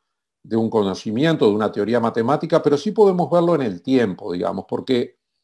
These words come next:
el, el, el científico propone un modelo matemático. La matemática refleja el, el, la experiencia humana, digamos, refleja el, el mundo en una manera bastante abstracta, eh, formula sus ecuaciones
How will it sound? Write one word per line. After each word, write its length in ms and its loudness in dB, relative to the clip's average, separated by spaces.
el, 260 -2
el, 160 2
el 160 0
científico 580 0
propone 460 4
un 80 0
modelo 320 2
matemático. 580 -4
La 100 0
matemática 540 0
refleja 800 0
el, 180 -6
el, 300 -4
la 80 2
experiencia 580 -4
humana, 580 2
digamos, 360 0
refleja 560 -2
el, 220 -8
el 160 -6
mundo 480 0
en 100 0
una 160 2
manera 280 4
bastante 380 0
abstracta, 800 2
eh, 160 -6
formula 460 6
sus 220 -6
ecuaciones 1160 2